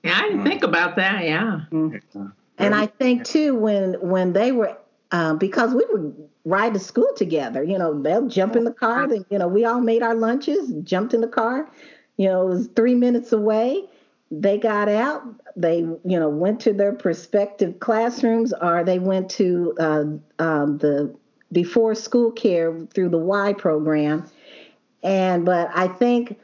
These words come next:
Speaker 3: what really hit me, because these were my, you know, my little buddies riding to school, and we would come home together,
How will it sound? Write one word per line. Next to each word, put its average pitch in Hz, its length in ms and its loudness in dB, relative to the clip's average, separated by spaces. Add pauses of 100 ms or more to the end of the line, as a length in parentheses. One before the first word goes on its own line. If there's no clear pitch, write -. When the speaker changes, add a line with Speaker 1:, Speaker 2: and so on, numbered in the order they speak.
(220)
Speaker 3:
what 185 240 2
really 247 480 2
hit 254 380 -2
me, 165 640 0 (680)
because 202 360 0
these 254 260 2
were 233 60 4
my, 190 360 0
you 208 120 2
know, 180 80 0
my 175 140 2
little 180 220 0
buddies 202 440 0
riding 180 340 0
to 185 80 0
school, 226 380 0
and 185 100 -2
we 190 100 0
would 180 140 -4
come 185 200 0
home 240 260 2
together, 170 520 -2